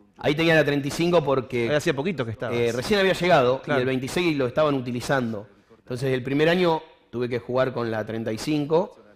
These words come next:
Speaker 2: Mirá esa imagen
Speaker 1: Y,
Speaker 2: ahí.
Speaker 1: bueno, ya el segundo año,
Speaker 2: O
Speaker 1: sí,
Speaker 2: sea
Speaker 1: ahí cuando me agarran esta y me empieza a llevar...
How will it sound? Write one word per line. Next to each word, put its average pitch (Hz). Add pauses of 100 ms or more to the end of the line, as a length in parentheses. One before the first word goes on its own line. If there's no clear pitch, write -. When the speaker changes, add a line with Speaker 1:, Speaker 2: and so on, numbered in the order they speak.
(440)
Speaker 2:
Mirá 139
esa -
imagen 117
Speaker 1:
Y, -
Speaker 2:
ahí. 113
Speaker 1:
bueno, 101 (200)
ya 123
el 117
segundo 127
año, 131
Speaker 2:
O -
Speaker 1:
sí, 147
Speaker 2:
sea 151
Speaker 1:
ahí -
cuando 156
me 139
agarran 160
esta 196
y 185
me 151
empieza 156
a 156
llevar... 165